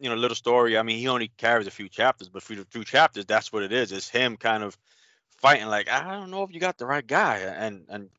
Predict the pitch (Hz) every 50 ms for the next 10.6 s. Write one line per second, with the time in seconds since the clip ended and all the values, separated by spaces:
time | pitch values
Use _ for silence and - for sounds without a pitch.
0 | _ _ _ - 123 117 - _ - 123 127 120 - 120 117 117 110 - 131 147
1 | 143 123 117 113 110 117 139 160 139 117 - 143 - - 175 151 165 165 160 165
2 | 160 147 165 185 202 - - 110 - - 90 85 82 - 110 120 - - 123 135
3 | 143 151 156 147 _ - 208 220 208 165 131 110 98 - _ - 98 92 85 95
4 | 101 95 - - 120 127 139 127 131 151 175 190 180 143 - - 98 98 98 117
5 | 143 - _ _ _ _ _ _ _ - 110 113 120 117 143 190 180 127 101 110
6 | 160 190 - - 123 123 117 110 110 110 113 113 _ _ _ _ _ _ _ _
7 | _ _ _ - 127 120 117 110 131 123 113 107 98 - - 123 117 113 104 107
8 | 104 107 110 117 123 123 120 113 110 110 110 98 101 104 - - 110 110 107 104
9 | 98 - 110 101 98 - - - 226 247 233 143 113 107 110 117 110 101 _ -
10 | - 117 113 113 110 110 104 95 - - - -